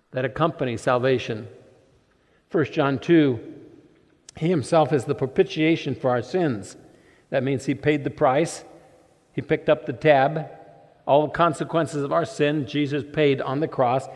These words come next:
not for ours only, but also for those of the whole world. "By this we know, we know, we know, we know that we have come to know him if we keep his commandments." By this we know,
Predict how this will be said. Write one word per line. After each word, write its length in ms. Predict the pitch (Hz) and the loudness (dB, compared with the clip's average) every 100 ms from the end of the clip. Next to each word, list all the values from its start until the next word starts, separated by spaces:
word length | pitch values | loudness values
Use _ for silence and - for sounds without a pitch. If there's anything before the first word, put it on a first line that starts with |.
| - - | -20 -6
not 200 | 151 160 | 0 0
for 120 | 165 - | 0 0
ours 300 | 147 151 - | 4 2 2
only, 280 | 160 147 160 | -2 0 2
but 140 | 151 | 2
also 340 | 139 151 165 147 | 2 2 2 0
for 140 | 143 | 0
those 240 | 135 147 | 2 2
of 80 | 143 | 0
the 100 | 139 | -2
whole 260 | - 175 175 | 0 2 4
world. 400 | 139 127 147 - - - - - _ _ | 4 4 4 0 -10 -18 -20 -20 _ _
"By 140 | 135 139 | 2 4
this 300 | 196 208 190 | 4 4 2
we 120 | 170 | 2
know, 520 | 160 160 143 151 151 | 4 6 8 6 6
we 200 | 135 127 | 0 -2
know, 360 | 127 151 151 156 | 0 4 4 2
we 220 | 135 131 | 0 -2
know, 520 | 131 139 127 123 135 - - - _ _ _ _ _ _ _ _ _ - | 0 0 0 -2 -4 -10 -20 -20 _ _ _ _ _ _ _ _ _ -6
we 140 | 127 | -2
know 440 | 135 156 131 127 | 2 4 4 2
that 180 | 123 131 | 2 0
we 160 | 127 135 | 0 0
have 240 | 135 131 | 2 0
come 200 | - 160 | 0 -2
to 80 | 131 | -2
know 320 | 131 165 185 | -2 0 0
him 300 | 117 123 104 - - - - _ _ _ _ _ - | 0 -2 -4 -12 -20 -20 -20 _ _ _ _ _ -4
if 160 | 127 | -2
we 80 | 135 | -2
keep 260 | - 156 139 | 0 0 2
his 140 | 127 | -2
commandments." 720 | - 151 147 139 120 - - - - _ _ _ _ _ _ _ _ _ - | -2 0 2 0 -2 -8 -18 -20 -20 _ _ _ _ _ _ _ _ _ -4
By 120 | 131 | 0
this 240 | 151 170 | 2 0
we 120 | 175 156 | 0 0
know, 460 | 147 131 131 156 | 2 2 2 0